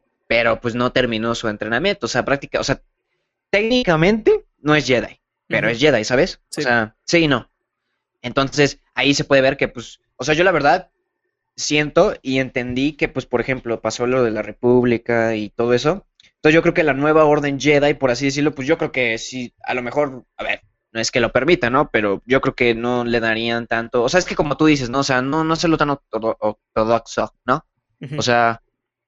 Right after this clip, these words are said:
Speaker 1: hacerlo de que
Speaker 2: Como más
Speaker 1: pues,
Speaker 2: liberal.
Speaker 1: simplemente, ajá, ajá, sí, ¿no? O sea, bueno, a ver, o sea, obviamente depende de cada quien, ¿no? O sea, esto es un debate que se puede hacer de que depende de cada quien.
Speaker 2: Sí.
Speaker 1: Pero yo diría que entre liberal, entre liberal y ortodo-,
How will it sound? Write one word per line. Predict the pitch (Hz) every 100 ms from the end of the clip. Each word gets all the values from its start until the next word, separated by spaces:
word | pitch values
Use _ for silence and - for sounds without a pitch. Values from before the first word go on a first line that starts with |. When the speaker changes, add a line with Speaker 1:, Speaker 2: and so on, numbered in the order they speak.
| _ _ _ _ _ _ -
Speaker 1:
hacerlo | 123 147 170 175
de | 156 -
que | - 123 120 120 120 120 117 _ _ _ _ _ -
Speaker 2:
Como | 147
más | 143 156
Speaker 1:
pues, |
Speaker 2:
liberal. | 170 147 175 175
Speaker 1:
simplemente, | 180 160 _ _ _ _ _
ajá, | 175 202 196 139
ajá, | 139 175 214 233
sí, | 226 269
¿no? | 247 254
O |
sea, | 185 185
bueno, | 196
a | 165
ver, | 160 - _
o | 139
sea, | 156 170
obviamente | 214 220 214
depende | 170 - 147
de | -
cada | 131 -
quien, | 123 113
¿no? | 120 151
O | 113
sea, | 127
esto | 127 135
es | 143
un |
debate | 127 120 -
que |
se | -
puede | - 113
hacer | 120
de | 113
que | 107
depende | 101 127 120
de |
cada | 117 107
quien. | 131 110 _ _ _
Speaker 2:
Sí. | -
Speaker 1:
Pero | 123 135
yo | 165
diría | 160 160
que | 160 139 131 _ _ _ _ _ _ _ 139
entre | 139 151
liberal, | 156 170 190 208 - _ _
entre | 135 135 135
liberal | 139 135 147 160 175
y | 160
ortodo-, | 117 127 117 -